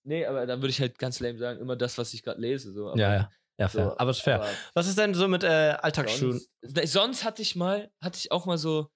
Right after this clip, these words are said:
Speaker 1: so irgendein Theoriebuch oder sowas.
Speaker 2: Ah.
Speaker 1: Ähm, und dass man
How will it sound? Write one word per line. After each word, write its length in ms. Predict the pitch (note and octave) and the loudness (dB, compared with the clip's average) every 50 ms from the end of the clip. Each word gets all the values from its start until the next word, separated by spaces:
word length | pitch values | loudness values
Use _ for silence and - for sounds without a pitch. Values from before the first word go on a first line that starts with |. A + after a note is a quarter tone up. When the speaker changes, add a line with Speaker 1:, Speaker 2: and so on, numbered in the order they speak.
| _ _ _ _ _ | _ _ _ _ _
Speaker 1:
so 520 | - D3 D3 C#3+ C#3+ C#3+ C#3 C#3 C3 - - _ _ - | -4 -2 0 0 2 2 2 0 -2 -4 -6 _ _ -4
irgendein 340 | - D#3+ E3 G#2+ D3 D#3+ | -2 -2 -2 -2 -4 -4
Theoriebuch 680 | - - D#3 C#3+ C3+ C3+ F3 G3+ F#3+ F3 G3 G#3+ F#3+ - | 0 0 2 2 2 2 0 0 0 0 -2 -4 -4 -4
oder 160 | F3 G3 F#3+ | -4 -4 -2
sowas. 460 | F3+ G3 G3 G#3+ A3+ B3 - - - _ - | -4 -4 -6 -6 -6 -8 -8 -12 -14 _ 0
Speaker 2:
Ah. 220 | A#2+ A#2 A2+ A#2 - _ | 2 2 2 2 0 _
Speaker 1:
Ähm, 520 | - C#3 C#3+ C#3 C#3 C#3 C3+ C3+ C3 B2 - _ _ _ _ - - - _ - | -2 0 0 0 0 -2 -6 -10 -10 -12 -14 _ _ _ _ -18 -18 -18 _ -8
und 420 | - C3 C3 B2 - - - - | -6 -6 -6 -8 -10 -12 -6 -4
dass 140 | C#3+ C#3 - | -4 -2 -2
man 120 | D3 C#3+ | -2 -4